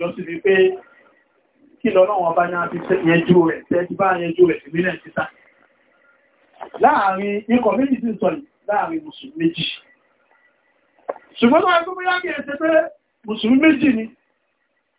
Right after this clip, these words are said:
àwọn ikọ̀ yìí, ẹlẹ́sìn míì ni, lẹ́ni àkọ́kọ́, ẹlẹ́sìn míì lẹ́ni kejì. Kí ni wọ́n ń jà sí? Tó wáyé pé kìí sọ̀rọ̀ ẹ̀sìn. Àwọn tí ń bẹ ń bẹ, tí wọ́n jẹ́ ọ̀jọ̀gbọ́n,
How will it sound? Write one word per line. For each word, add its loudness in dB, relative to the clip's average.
àwọn 0
ikọ̀ 2
yìí, -6
ẹlẹ́sìn 2
míì 4
ni, -2
lẹ́ni 2
àkọ́kọ́, 2
ẹlẹ́sìn -2
míì 2
lẹ́ni 0
kejì. 2
Kí 2
ni 0
wọ́n 0
ń -8
jà 2
sí? 0
Tó 4
wáyé 4
pé -2
kìí 4
sọ̀rọ̀ 4
ẹ̀sìn. -2
Àwọn -2
tí 0
ń 0
bẹ 4
ń 6
bẹ, 2
tí -4
wọ́n -2
jẹ́ 2
ọ̀jọ̀gbọ́n, 2